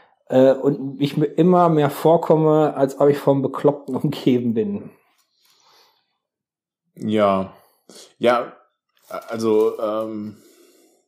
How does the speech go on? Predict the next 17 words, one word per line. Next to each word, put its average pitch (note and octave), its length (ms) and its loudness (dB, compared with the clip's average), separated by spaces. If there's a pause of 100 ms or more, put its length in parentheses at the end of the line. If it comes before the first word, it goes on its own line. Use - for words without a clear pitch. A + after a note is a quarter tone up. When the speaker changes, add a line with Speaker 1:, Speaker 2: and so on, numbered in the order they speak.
(3500)
Speaker 2:
nen-, A2 1120 -10
nennen A#2+ 320 -4
wir G#2+ 200 0
die, F#2 340 -6
die F#2 100 -8
Sachen F#2+ 300 -6
beim F2 160 -4
Namen. C3 680 -8
Ähm, F#2+ 800 -10 (1200)
irgendwie, A2+ 800 -6 (100)
dass G2+ 160 -10
man G#2+ 120 -6
jetzt G#2 140 -8
seit G2+ 120 -8
einem G2+ 180 -6
halben A2+ 260 -4
Jahr, G#2 560 -4